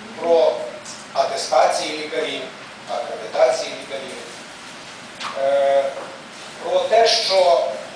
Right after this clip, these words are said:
лікарська практика повинна здійснюватися під контролем і за допомогою нашої професійної лікарської організації, про те, що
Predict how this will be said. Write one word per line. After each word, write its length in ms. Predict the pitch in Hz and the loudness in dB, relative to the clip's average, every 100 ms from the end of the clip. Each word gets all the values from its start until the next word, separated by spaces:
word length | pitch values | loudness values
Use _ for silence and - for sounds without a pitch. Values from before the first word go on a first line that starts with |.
| - | -8
лікарська 400 | 214 214 - 208 | 0 0 0 0
практика 560 | 190 214 214 170 - | 4 6 6 2 0
повинна 400 | - - 185 190 | 0 0 -4 -4
здійснюватися 760 | 165 - - - - 135 - - 156 | -6 -6 -8 -8 -8 -10 -10 -10 -10
під 100 | 156 - - - - - | -10 -12 -14 -16 -14 -8
контролем 500 | 160 156 190 185 165 - | -6 -2 0 0 0 0
і 40 | |
за 80 | - | -6
допомогою 560 | - - - - - - | -6 -6 4 4 4 0
нашої 240 | - - - | 0 0 -2
професійної 640 | - - 226 - - - | -6 -4 -2 -2 -4 -10
лікарської 380 | - - - - - | -10 -10 -12 -10 -10
організації, 680 | - - - - - - 90 87 - - - - - - - - | -10 -12 -6 -2 -2 -4 -10 -10 -12 -14 -14 -14 -16 -16 -16 -10
про 100 | - | -4
те, 200 | - 240 | 0 2
що 320 | - 196 196 | 2 4 2